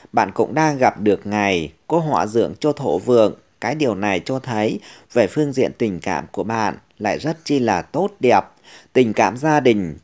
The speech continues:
trở nên khăng khít hơn, dù rõ ràng là thời gian dành cho những người thân yêu của mình trở nên càng ngày càng hạn hẹp hơn. Và bạn thật may mắn khi có được những người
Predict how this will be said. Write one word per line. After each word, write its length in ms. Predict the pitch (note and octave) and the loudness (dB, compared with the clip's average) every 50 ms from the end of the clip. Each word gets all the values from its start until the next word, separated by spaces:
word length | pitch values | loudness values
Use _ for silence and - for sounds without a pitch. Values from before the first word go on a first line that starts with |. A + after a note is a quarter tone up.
| _ _ | _ _
trở 140 | A#2 G2+ | 0 2
nên 180 | G#2 C#3 D3 C#3 | 2 2 0 -2
khăng 240 | - - D3+ C#3+ C3+ | -2 -4 -4 -4 -4
khít 220 | - - F#3 G3 - - | -4 -6 -6 -6 -6 -4
hơn, 440 | - D#3 D3 D3 C#3+ C#3 C3+ B2+ B2+ - _ _ | 2 4 6 6 6 4 2 -4 -8 -12 _ _
dù 260 | - A#2+ B2+ A2+ G2 | 0 2 2 2 2
rõ 260 | E2+ E2 G2 F2 D#2 | 2 2 2 2 2
ràng 460 | F#2 A#2 C3 A#2+ A#2 A2 G2 F2 D#2 D#2 - - - - - _ | 0 -2 0 2 2 2 0 -2 -6 -12 -16 -20 -20 -20 -16 _
là 140 | - A2+ G#2 | -2 -2 -2
thời 240 | - - A2 F#2+ F2+ | -2 -2 -4 -4 -2
gian 260 | G#2+ B2+ C3 B2+ B2 | -2 -4 -4 -4 0
dành 300 | A2+ B2 A2+ G2 E2+ D#2 - _ _ | 0 0 0 0 -2 -6 -12 _ _
cho 100 | C3 C3+ | -2 0
những 260 | C3 A#2 F#2+ D#2 G2+ | 0 0 -2 -2 -2
người 140 | A2+ G#2+ F#2 | -2 -2 -2
thân 260 | - - B2+ B2+ - - | -2 -4 -6 -6 -6 -6
yêu 220 | - B2+ C3 B2+ B2+ | -2 0 0 0 0
của 120 | - G2 F2+ | 0 -2 -2
mình 400 | G2+ G#2+ A2+ A2 G2 E2+ D#2 - - _ _ _ - | 0 2 0 0 0 -2 -8 -12 -14 _ _ _ -2
trở 140 | G#2 F2 | -2 -2
nên 360 | G#2 B2+ C3+ C3+ C3 B2+ B2+ A2 - - - - _ _ | 0 2 4 4 4 4 2 -2 -6 -14 -20 -20 _ _
càng 200 | - A#2+ A2 G2 | -4 -4 -2 -2
ngày 180 | F#2 F#2+ F#2 E2+ | -2 -4 -4 -4
càng 300 | - - G#2 G2+ F#2+ F2+ | -6 -4 -4 -4 -4 -4
hạn 320 | F2 G2 A2 G#2 F#2 C#2 | -6 -6 -4 -4 -4 -4
hẹp 280 | D#2+ A2 A#2+ G2+ - - | -6 -6 -6 -6 -8 -8
hơn. 440 | A2+ B2+ C3+ C3+ C#3 C3 B2+ B2 A#2 - - - - - - _ - | -6 0 6 6 6 6 6 2 0 -4 -10 -20 -20 -20 -20 _ 0
Và 140 | B2 A#2 G#2+ | 2 2 2
bạn 220 | G2 G#2+ G#2+ D2+ - | 4 2 2 0 0
thật 160 | - A2+ - - _ | -4 -6 -6 -6 _
may 220 | C3 C#3 C#3 C#3 | -6 -4 -4 -2
mắn 340 | B2+ A#2+ A#2+ A2+ B2 D#3+ G3 G#3+ - _ | -2 -2 -4 -4 -4 -4 -6 -10 -14 _
khi 220 | _ - - D3 C3+ - | _ -4 -2 -2 0 2
có 140 | - E3+ | 0 2
được 180 | E3+ D3+ A#2+ - - | 4 4 2 2 0
những 260 | G2+ F#2+ E2 E2+ A#2+ | -4 -6 -4 -4 -2
người 180 | B2+ A#2 F2+ | 0 0 0